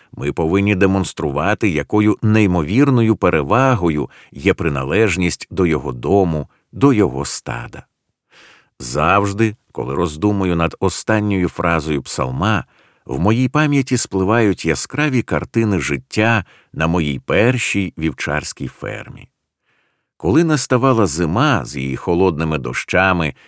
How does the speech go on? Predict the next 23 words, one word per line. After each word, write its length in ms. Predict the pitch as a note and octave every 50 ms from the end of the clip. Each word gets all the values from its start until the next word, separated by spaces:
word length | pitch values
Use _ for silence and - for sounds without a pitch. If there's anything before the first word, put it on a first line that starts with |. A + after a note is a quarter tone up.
| _
і 140 | _ E2+ F2+
крижаними 640 | - - G2 F2+ E2 F#2 F2 F2+ F2 E2 D#2 C#2+ C2
вітрами, 680 | C2 C2 - - - G#2 A2+ G#2+ G#2 E2 A#1+ - - _ _ _ _ _ _ _ _
хворі 500 | - - A#1+ A1+ B1+ C2 C#2 C#2 C#2 C2+
вівці 420 | C2 D2+ F2+ G2 G2 - - - F#2+
мого 280 | F2 D#2+ C#2+ D#2+ D#2
сусіда 720 | - - - - - - - A2 B2 B2 G#2+ G#2+ G2+ F#2 - -
стояли, 920 | - - - - - A#1 A#1 A#1+ C2+ F2+ A#2 C3 C3+ B2+ B2 A#2 G#2 - - _ - _ _
притиснувшись 840 | - E2+ F#2+ G2 - C#3 C3+ C#3 B2+ - A2+ G#2 - - G2+ E2 D2
до 140 | C2+ C2+ C2
паркану, 720 | - B1 B1 - - C#2+ D#2+ F2+ F2 F2 D#2 D2+ D2 - - _ _ _
хвостами 680 | - - F#2 F#2+ F#2 - - - D3 D3 C#3+ C3 C3 B2
до 180 | A2 A2+ A2
бурі, 540 | F2 C#2+ C2+ C2 C2+ C2+ C2+ A#1+ A1+ B1 - _ _ _ _
обличчям 880 | - C2+ C2 A#1 C2+ C#2+ F2+ A2+ B2 A#2 - - - G#2+ G2 F#2+ F2 - _ _
до 220 | _ - C2 C#2 C2+
багатих 580 | C2 C#2+ C2+ B1+ D#2 G2 G#2 - F#2+ F2 -
полів, 540 | - E2 E2 D#2+ D#2+ G2+ A#2 A#2 A2 F2+ C#2+
на 100 | A1+ C2
яких 360 | D2+ D2 C#2 - - D2+ -
процвітала 920 | - - D2+ D2 - - C#2 C2 C2 - F2+ G2+ A2 G2+ F#2 F#2 F2+ - - -
моя 420 | F2 E2 D#2 C2 B1 C#2+ D2 D2
отара. 640 | C2 B1 - _ A1 A1 A1 - - - - -